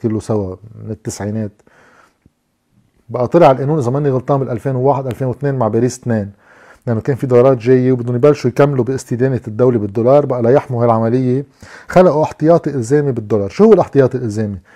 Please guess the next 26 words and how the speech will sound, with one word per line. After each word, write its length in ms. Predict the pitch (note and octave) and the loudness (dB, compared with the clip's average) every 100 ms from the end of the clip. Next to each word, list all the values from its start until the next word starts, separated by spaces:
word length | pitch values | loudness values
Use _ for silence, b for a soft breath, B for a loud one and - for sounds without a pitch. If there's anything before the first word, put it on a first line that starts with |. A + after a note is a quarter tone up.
| b b b b | b b b b
هو 280 | - A3+ G#3 | 2 4 4
تيخفف 680 | E3+ D#3+ - A#3 - - - | 4 2 0 -4 -2 -4 0
قدرة 320 | G3 A3 E3 D3 | 0 2 2 0
المصارف 840 | C#3 C#3 - E3+ C#3 C#3 D#3 - _ _ _ _ B B B | -2 0 2 4 4 2 -2 -14 _ _ _ _ B B B
للتصرف 720 | C#3+ D3 E3+ C#3+ A#3 A3 F#3 - | 0 2 2 2 2 2 0 2
بالدولارات 640 | D#3+ C#3 D#3+ E3+ G3 G#3 | 0 4 4 6 6 4
اللي 120 | E3+ | 0
بحطوها 420 | D#3 D#3+ - G#3 F3+ | -2 -4 0 2 4
المودعين 500 | D#3 D#3 D#3 F3 D#3 | 2 -2 0 0 -2
عنده. 300 | C#3 A#2 G#2+ _ _ _ _ b b b b | -4 -6 -8 _ _ _ _ b b b b
فشو 300 | - C3+ A3 | -2 0 0
الفكرة؟ 380 | A3 G#3 D#3+ B2+ | 2 2 2 -2
الفكرة 340 | A#2 G#3+ G3 | 0 0 4
وقت 160 | E3+ D3 | 2 4
أقول 200 | G3 G#3+ | 6 6
أنا 140 | G3 | 4
احتياطي 420 | F#3 B2 E3+ G3+ E3 | -2 0 2 2 0
إلزامي 340 | D#3 F3+ F3+ | -2 -2 -2
خمستاش 520 | - D3+ - F3 D3+ | -4 -4 -2 0 0
بالمية، 460 | D3 C3+ B2 G#2+ B2+ | -4 -4 -4 0 0
يعني 260 | F3 D3+ | 0 0
إذا 120 | C#3+ D#3+ | -2 2
أنا 160 | G3+ | 4
رحت 200 | G3 E3 | 4 2
على 100 | E3 | 0
البنك 420 | C#3+ C3+ B2+ - | 2 0 -2 -10